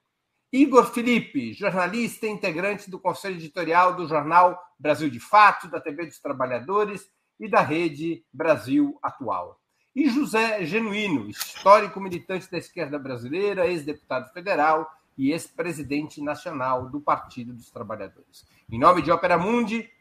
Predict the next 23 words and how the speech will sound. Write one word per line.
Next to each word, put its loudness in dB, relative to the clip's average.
eu -12
cumprimento -6
os -16
três -12
convidados. -8
Eu -8
também 0
informo 6
que -20
faremos 2
o -4
possível -6
para 2
repassar -2
a 0
nossos -8
convidados 4
eventuais -2
perguntas -2
da 4
audiência, -6
com -10
prioridade 2